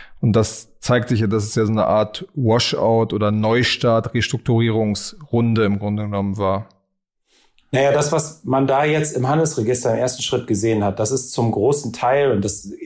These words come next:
Speaker 2: jetzt wird's gerade sehr technisch, wie wir diese Runde organisiert haben, ähm, was man da gesehen hat, ist zum großen Teil die Konvertierung der Wandeldarlehen, die wir jetzt in der Strukturierungsphase seit September zwanzig achtzehn, seit ich dabei bin,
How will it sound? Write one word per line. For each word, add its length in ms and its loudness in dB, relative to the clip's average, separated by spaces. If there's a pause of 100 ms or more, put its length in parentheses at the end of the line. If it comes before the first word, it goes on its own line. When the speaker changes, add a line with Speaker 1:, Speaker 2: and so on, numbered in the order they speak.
Speaker 2:
jetzt 220 -2
wird's 140 -4
gerade 200 0
sehr 320 0
technisch, 600 -2
wie 120 -6
wir 80 0
diese 220 -2
Runde 240 2
organisiert 580 0
haben, 400 0 (380)
ähm, 540 0 (260)
was 180 -2
man 100 0
da 60 2
gesehen 400 0
hat, 160 -2
ist 140 -2
zum 160 -2
großen 400 0
Teil 420 0 (240)
die 140 -4
Konvertierung 1040 0
der 480 0 (160)
Wandeldarlehen, 720 2
die 220 -10
wir 100 2
jetzt 380 0
in 340 0
der 220 2
Strukturierungsphase 1300 0 (200)
seit 480 0
September 460 0
zwanzig 380 -2
achtzehn, 260 -2
seit 140 2
ich 80 -2
dabei 340 0
bin, 300 0